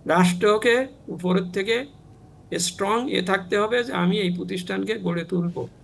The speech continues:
ভালো করব। প্রথম সংস্কার হচ্ছে তার পদ্ধতি, রীতি পদ্ধতির সংস্কার,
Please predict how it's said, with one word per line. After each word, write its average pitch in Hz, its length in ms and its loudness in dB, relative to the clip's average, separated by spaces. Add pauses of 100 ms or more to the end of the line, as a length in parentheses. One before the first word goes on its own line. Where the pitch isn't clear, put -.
ভালো 160 220 -2
করব। 147 300 -8 (580)
প্রথম 220 360 4
সংস্কার 208 540 2
হচ্ছে 226 360 -2 (480)
তার 180 160 4 (100)
পদ্ধতি, 190 720 0
রীতি 185 340 2
পদ্ধতির 202 640 2 (320)
সংস্কার, 170 580 -2